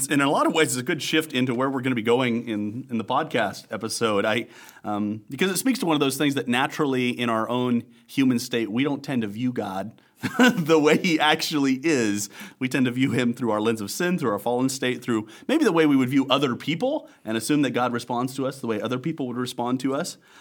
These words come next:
Um, but that's, that's tipping my hat here a bit, <laughs> listeners. I, uh, so let's, let's shift gears here, Gordon. Let's, let's move in. Um, listeners, if, if you haven't already guessed, 'cause you may be familiar with the, the class that Gordon's been teaching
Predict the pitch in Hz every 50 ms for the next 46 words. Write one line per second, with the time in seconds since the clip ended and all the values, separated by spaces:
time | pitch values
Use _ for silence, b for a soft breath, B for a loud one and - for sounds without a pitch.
0 | B B B 107 107 107 107 107 104 107 107 107 - _ _ - _ 160 165 180
1 | 214 220 - - - 202 208 202 - 302 302 294 254 214 170 165 240 202 190 185
2 | - 175 143 127 127 127 123 120 127 147 - - 202 180 156 147 160 156 233 233
3 | - 233 226 226 B B B B B 214 220 - 254 277 302 320 - - 349 359
4 | - 330 392 - 320 262 240 226 220 - 202 170 139 127 135 139 143 147 151 175
5 | 180 - B B B - 190 196 - - 175 190 202 233 233 196 160 - 175 175
6 | 160 135 117 113 120 120 127 127 127 127 127 131 175 202 196 - 214 180 156 156
7 | - 156 151 139 - - 147 143 147 165 220 240 220 190 170 147 135 135 127 117
8 | 107 117 117 110 113 - - 131 120 135 135 135 127 123 120 - - 123 113 117
9 | 117 113 110 104 107 104 98 95 - - 110 101 - - 131 117 113 110 - 110
10 | 104 104 110 107 110 104 107 104 98 - 131 131 131 - 113 101 98